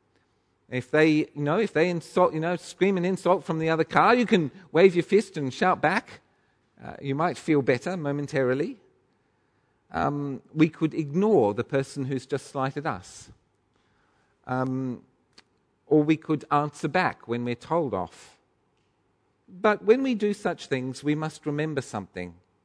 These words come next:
Whenever we do those things, we are copying them. Because fundamentally, revenge is imitation. And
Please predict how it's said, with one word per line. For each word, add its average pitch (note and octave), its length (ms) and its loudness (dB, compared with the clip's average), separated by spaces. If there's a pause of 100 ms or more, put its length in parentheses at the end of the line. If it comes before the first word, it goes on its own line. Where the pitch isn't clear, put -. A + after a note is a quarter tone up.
(480)
Whenever F3 340 2
we G#3+ 160 4
do E3+ 200 2
those D3+ 300 -2
things, G#2+ 560 -8 (340)
we C#3 280 0
are C#3+ 140 -2
copying F#2+ 800 -8
them. D#2 280 -12 (2750)
Because C#3+ 600 -2
fundamentally, E3 1120 -4
revenge B2 1120 -4
is C3+ 320 -4
imitation. B2 840 -6 (1400)
And C3+ 260 0